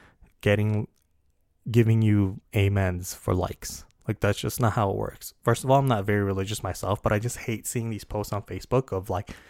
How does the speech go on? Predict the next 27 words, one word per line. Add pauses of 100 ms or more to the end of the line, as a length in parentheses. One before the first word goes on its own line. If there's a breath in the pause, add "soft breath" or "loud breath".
(640 loud breath)
nasty
things
like (560 soft breath)
kids
getting
killed
and (320)
accidents
and
saying,
"Oh,
poor
person,
get
a
like
for
an
amen,
get
a
share
for
ten
thousand
amens."
Like,